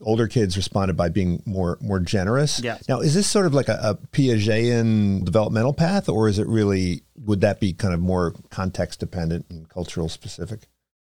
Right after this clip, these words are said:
Speaker 2: It's funny you reminded me. I had, I'd forgotten about that study, the, but I've just been thinking about this in the context of what happened during the pandemic,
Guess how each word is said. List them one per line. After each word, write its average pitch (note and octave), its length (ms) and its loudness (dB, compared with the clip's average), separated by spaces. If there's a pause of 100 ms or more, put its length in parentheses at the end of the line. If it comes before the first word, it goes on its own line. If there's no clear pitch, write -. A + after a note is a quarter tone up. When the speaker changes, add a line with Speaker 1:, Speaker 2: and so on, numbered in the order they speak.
(200)
Speaker 2:
It's E3 100 -12
funny C4+ 280 -2
you A#3 100 -2
reminded G#3 340 -2
me. F#3 120 -2
I D#3 160 -2
had, A3+ 200 -4
I'd E3+ 140 -10
forgotten G#3+ 460 -4
about C#3+ 220 0
that A2 140 -2
study, B2 320 -4
the, C3 140 -6
but D#3+ 400 -6
I've E3+ 140 -2
just - 200 -6
been B3+ 200 0
thinking G3 480 -6
about C#3 340 0
this C3+ 420 -6
in C#3+ 140 -4
the C3+ 80 -4
context D3 720 -6
of C#3 480 2
what C3+ 200 -4
happened C#3+ 320 -4
during C3 180 -6
the A#2+ 60 -10
pandemic, C#3 640 -4